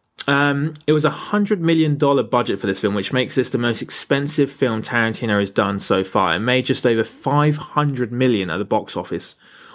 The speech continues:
winning two Oscars. I mean, the film itself took a hundred and thirty-six days to shoot, the longest ever production stage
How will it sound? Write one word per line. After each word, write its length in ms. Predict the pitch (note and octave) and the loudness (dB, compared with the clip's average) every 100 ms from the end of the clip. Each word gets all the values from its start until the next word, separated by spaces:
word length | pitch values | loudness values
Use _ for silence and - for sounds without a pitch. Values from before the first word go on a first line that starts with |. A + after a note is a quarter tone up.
| - | -4
winning 320 | A#2+ C3+ B2+ | 0 0 0
two 380 | - - D#3 D#3+ | -4 -2 0 0
Oscars. 460 | C3+ C3 - G2 A2+ | -2 -4 -4 -2 0
I 20 | |
mean, 140 | B2+ | 0
the 80 | B2+ | -2
film 280 | - F#3 A#3+ | 2 2 2
itself 340 | G#3 F#3+ - | 0 0 0
took 200 | - - | -2 -2
a 40 | B2 | -2
hundred 460 | - F#3 F3 F3 | -2 0 0 0
and 160 | E3 D3 | -2 -2
thirty-six 800 | - C#3+ C#3 C#3+ C3 - - - | 0 0 2 -2 -2 -4 -4 -2
days 300 | A#2+ A2 G#2+ | 0 0 -2
to 100 | G#2+ | -4
shoot, 260 | - G#2 | 0 0
the 80 | G2 | 0
longest 460 | A2+ C#3 D3+ D3 - _ | 0 2 2 0 -10 _
ever 240 | C3+ C3+ B2+ | -2 0 0
production 500 | B2 A#2 - - G#2+ | 2 0 0 -4 -2
stage 540 | - G2 G2 - | 0 0 0 -4